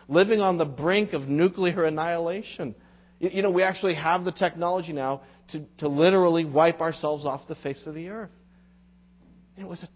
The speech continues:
terrifying century. And, and I don't see things have changed much for the next century. Perhaps even getting worse. A-, and sometimes you just have to step back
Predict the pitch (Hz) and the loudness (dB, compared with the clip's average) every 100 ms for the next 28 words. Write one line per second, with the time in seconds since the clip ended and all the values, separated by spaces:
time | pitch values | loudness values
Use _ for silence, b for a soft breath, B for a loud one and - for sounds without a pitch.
0 | - 214 294 370 - 175 123 101 95 - | 2 4 4 2 0 -6 -8 -12 -14 -12
1 | 101 - 101 95 - b b b 151 139 | -12 -12 -12 -12 -14 b b b -6 -2
2 | 143 131 131 131 - 135 - 113 110 127 | 0 2 0 -2 -6 -8 -6 -8 -8 -12
3 | - 110 107 - 101 - - 170 214 262 | -10 -6 -4 -4 -8 -10 -10 -8 -6 -8
4 | - 214 170 - 104 90 _ _ _ _ | -10 -10 -10 -10 -12 -14 _ _ _ _
5 | _ _ - 107 107 - - - 110 110 | _ _ -8 -6 -4 -8 -14 -12 -10 -8
6 | 117 123 135 180 208 160 - b b 160 | -8 -8 -10 -12 -12 -14 -20 b b -4
7 | 165 175 226 240 175 151 - 185 180 156 | -4 0 2 2 0 -4 -6 -8 -8 -8
8 | - 147 139 170 165 | -4 -2 0 0 0